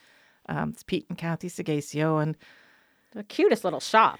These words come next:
Speaker 1: it's, you know, I always just go and have, like, a glass of wine and their little charcuterie board. And that's it. And so a couple weeks ago, I went with some friends, and we actually had their hamburgers, sat outside, and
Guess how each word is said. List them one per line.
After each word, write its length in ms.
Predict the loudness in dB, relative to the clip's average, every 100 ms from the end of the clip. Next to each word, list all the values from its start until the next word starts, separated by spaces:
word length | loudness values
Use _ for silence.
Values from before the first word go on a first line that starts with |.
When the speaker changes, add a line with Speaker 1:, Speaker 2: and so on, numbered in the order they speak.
| -2
Speaker 1:
it's, 320 | -2 -2 -2
you 80 | 4
know, 80 | 8
I 100 | 8
always 160 | 8 4
just 160 | 2
go 160 | 6 6
and 80 | 6
have, 260 | 4 2 0
like, 200 | -2 -2
a 80 | 0
glass 240 | -2 -2
of 100 | 2
wine 300 | 6 6 6
and 100 | 4
their 80 | 2
little 200 | 2 0
charcuterie 540 | -4 -4 2 4 4
board. 380 | 4 4 4 2 -8 _ _ _ _ _ _ _ -6
And 100 | -4
that's 180 | -2 -2
it. 200 | -4 -4
And 140 | -12 -8
so 120 | -8
a 40 |
couple 260 | -6 -6 -6
weeks 200 | -6 -4
ago, 80 | -4
I 80 |
went 200 | -4 -6 -8
with 100 | -12
some 100 | -6
friends, 300 | -4 -4 -4
and 100 | -4
we 60 |
actually 260 | -4 -4 -6
had 200 | -6 -4
their 200 | -6 -8 _
hamburgers, 800 | -14 -6 -2 -2 -2 -2 -4 -10 _ -20 _
sat 220 | -2 2
outside, 520 | 2 0 0 0 0 -2
and 260 | -4 -4